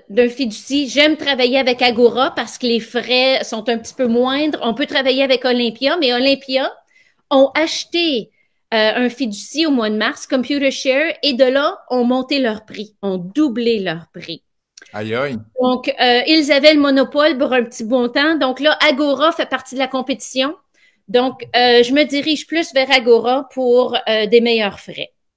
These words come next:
Speaker 2: Excellent. Donc, c'est possible d'investir, euh,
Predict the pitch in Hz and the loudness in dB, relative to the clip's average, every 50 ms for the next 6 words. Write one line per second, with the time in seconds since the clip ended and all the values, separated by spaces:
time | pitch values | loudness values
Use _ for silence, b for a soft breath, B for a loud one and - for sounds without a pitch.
0 | _ _ _ _ _ _ _ _ _ _ - - - - 156 131 120 - B B | _ _ _ _ _ _ _ _ _ _ -14 -10 -6 -4 -2 -2 -4 -4 B B
1 | B B - 185 208 226 226 226 220 196 - 190 180 - 208 196 175 170 160 143 | B B 6 6 8 8 6 2 0 0 0 2 0 2 2 2 0 0 -2 -2
2 | 143 139 - - - 160 165 165 170 160 147 147 135 139 139 | 0 0 0 -2 -2 -2 -2 0 0 0 2 4 6 6 6